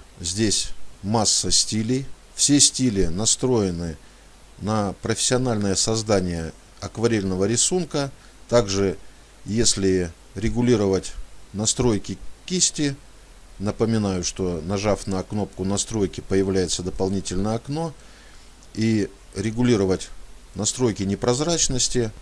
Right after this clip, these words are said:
кистей. Можно акварельные стили использовать также и для создания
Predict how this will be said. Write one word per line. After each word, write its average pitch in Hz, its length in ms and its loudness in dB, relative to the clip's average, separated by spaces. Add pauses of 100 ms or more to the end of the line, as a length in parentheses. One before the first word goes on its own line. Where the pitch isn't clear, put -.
(160)
кистей. 120 520 2 (320)
Можно 98 560 0 (300)
акварельные 107 640 0
стили 143 540 0
использовать 95 640 -2
также 90 360 0
и 92 40 0
для 90 180 -2
создания 92 640 0